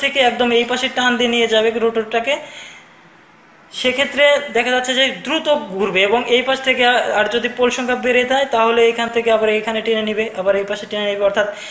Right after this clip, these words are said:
সেটার গতিটা একটু আস্তে আস্তে কমবে, তবে শক্তিটা বেড়ে যাবে, অর্থাৎ মোটরের শক্তিটা বেড়ে যাবে। তো viewers, pole আসলে এই কাজটাই করে থাকে। তো আশা করি যে আমি যেভাবে বলেছি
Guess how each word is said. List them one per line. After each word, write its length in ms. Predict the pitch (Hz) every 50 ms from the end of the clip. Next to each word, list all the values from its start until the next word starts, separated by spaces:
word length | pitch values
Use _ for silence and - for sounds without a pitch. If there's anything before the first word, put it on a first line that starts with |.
| - - -
সেটার 220 | - 226 226 240 226 208
গতিটা 280 | 262 285 294 285 - 262
একটু 120 | 262 262 269 262
আস্তে 140 | 254 - 254 233
আস্তে 140 | 233 - 262 254
কমবে, 200 | 269 254 240 226 240 240 247
তবে 140 | 233 220 226 220 -
শক্তিটা 360 | 262 262 262 - 247 233 208 185
বেড়ে 160 | 190 190 185 170 165
যাবে, 160 | 147 - - 123 - - - - - - - - - - - - - - - - - - - - - - - - - -
অর্থাৎ 180 | 208 - 240 240 240
মোটরের 360 | 240 247 240 247 247 254 302 - - -
শক্তিটা 300 | 277 - - 247 - 202 190
বেড়ে 140 | 196 190 180 165
যাবে। 160 | 160 143 143 - - - - - - - -
তো 40 | - 233 220
viewers, 340 | 254 262 262 262 285 269 262 - - - - - - - - - -
pole 200 | - 269 277 285 285 285
আসলে 300 | 285 285 285 285 277 285 285 285 262 - - - - - - - - - - - - - - - - - - - - - - - - - - - - - - - - - - - - - - - - - - _ _ _ - 240
এই 60 | 254 262 262
কাজটাই 300 | 269 262 262 - 269 269 262
করে 140 | 269 269 269 262
থাকে। 220 | 254 226 240 240 247 277 277 269 - -
তো 40 | - 226 214 226
আশা 160 | 240 - 262 240
করি 180 | 254 254 262 262 262 262 262 - - - - _ _ _ -
যে 60 | - 240 240
আমি 100 | 240 240 240 -
যেভাবে 320 | 220 247 240 240 233 240 240 247 226 214
বলেছি 260 | 247 247 240 240 -